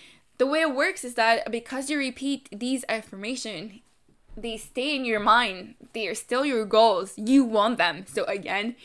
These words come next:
you're gonna take action to go get them. So universe,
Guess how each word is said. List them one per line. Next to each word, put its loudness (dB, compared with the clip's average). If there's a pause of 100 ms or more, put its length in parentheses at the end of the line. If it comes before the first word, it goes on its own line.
(300)
you're -4
gonna 2
take -4
action -8 (100)
to -10
go -6
get -10
them. -12 (760)
So 4
universe, 4